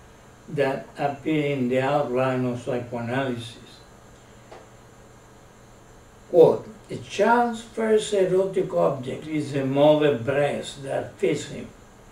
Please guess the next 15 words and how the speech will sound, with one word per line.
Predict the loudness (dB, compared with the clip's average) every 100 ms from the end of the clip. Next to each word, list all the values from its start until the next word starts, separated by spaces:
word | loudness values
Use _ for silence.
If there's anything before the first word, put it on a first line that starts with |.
| -20 -12
and | -6 -4 2
love | 4 6 6 4 0
in | -6 -4
its | -4 -6 -12 -18 -20 -20 -20 -18 -2
beginnings | 0 0 2 2 2 -2 -6 -6
attaches | -6 -4 0 0 0 -4 -4
itself | -8 -10 -10 -4 0 0 -2 -6 -18 -20 -20 -20 -20 -20 -20 -8
to | -2 2
the | 2 0
satisfaction | -2 0 0 -2 -8 -8 -8 -6 -6 -10 -12 -12 -14 -18 -20 -20 -6
of | 2 4 4
the | 2 2
need | 2 4 6 4 2 -10 -20 -20 -8
for | 2 4 4
food. | -4 0 4 4 4